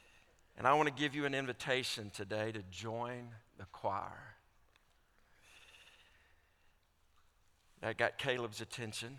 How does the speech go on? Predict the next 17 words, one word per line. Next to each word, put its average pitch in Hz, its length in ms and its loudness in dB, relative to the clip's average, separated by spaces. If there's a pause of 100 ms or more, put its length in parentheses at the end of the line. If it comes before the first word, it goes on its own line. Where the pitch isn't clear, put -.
(140)
I - 80 -6
know. 107 380 -4 (1120)
He's - 80 -14
thinking, - 380 -12 (260)
"Wow, 107 460 2 (360)
I - 140 -6
should 104 220 -6
have 104 160 -8 (180)
been 107 160 -12
told 113 320 -2
ahead 120 240 4
of 123 80 0
time 135 400 6
on 120 120 -2
that." 147 280 8 (1800)
Psalm 147 480 10
ninety-six. - 1120 2